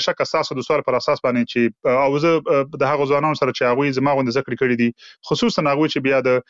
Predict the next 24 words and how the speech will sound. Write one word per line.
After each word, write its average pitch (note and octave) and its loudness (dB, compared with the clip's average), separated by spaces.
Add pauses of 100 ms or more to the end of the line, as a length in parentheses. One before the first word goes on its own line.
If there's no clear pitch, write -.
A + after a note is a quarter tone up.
(260)
صاحبزادګان C#3 0 (100)
نه C#3+ 0
وو، B2+ 0
یا D3+ 2 (440)
زه D3+ 2
ووایم C#3+ 2
چې C#3 -2
د - 4 (120)
هغې D3 0
د - 4 (580)
وزیرزاده C#3 2
زامن C3+ 0
نه B2+ 2
وو، A#2+ 0
یا A2+ 2
فرض C3+ -4
مثال C3 0
هغوی C#3+ 0 (220)
که C#3+ 0
لږ C3+ 0
مخکې C#3 -2
نور D3+ 4
ووایم C#3 2
چې B2 -2